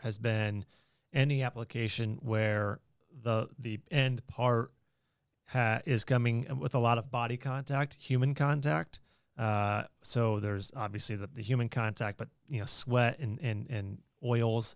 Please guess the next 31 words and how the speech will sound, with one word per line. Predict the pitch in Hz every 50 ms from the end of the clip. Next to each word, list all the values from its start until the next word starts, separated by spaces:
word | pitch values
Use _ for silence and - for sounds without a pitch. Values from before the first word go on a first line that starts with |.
| - _
from | - 113 107 104
the | 120
skin, | - - - 131 123 127 120 120 123 - _ _ _ _ _ _ _ _ _ -
um, | 120 104 101 101 101 98 95 92 - - - _ _ _ _
as | - 127 107 104
well | 113 120 120 123 131 135
as | 123 113 107 107 104 - -
any | 165 143 156 151 160 - - _ -
environment | 160 120 113 113 117 117 117 113 123 127
where | 113 110
there's | 104 101 92 101
moisture, | 101 104 107 110 107 - - 98 95 - - _ _ _ -
whether | 120 113 110
it | 104
be | 107 120 127 - -
actual | 123 117 117 - - - 120 110 101 98 - - _
water | - 107 101 104 113 110 120
contact | 117 - 127 123 123 123 113 127 123 123 120 123 - - - - _ _ _ _ _ _ _ _
or | - 135 131 117
just | 104 131 117 - 139
a, | 123 -
a, | - 127 113 101 - - -
a | 139 110 104 101 104 - -
high | - - 135 120 117 117
moisture | 113 110 110 117 117 - - 117 104
environment, | 101 107 98 101 104 107 110 110 110 110 107 107 110 131 - _ _ _ _ _ _ _ _ -
um, | 117 104 101 98 98 98 98 95 98 95 - - _ _ _ _
to | - 123 120
include, | 113 107 - - 113 113 110 107 104 104 - -
you | - 110
know, | 101 104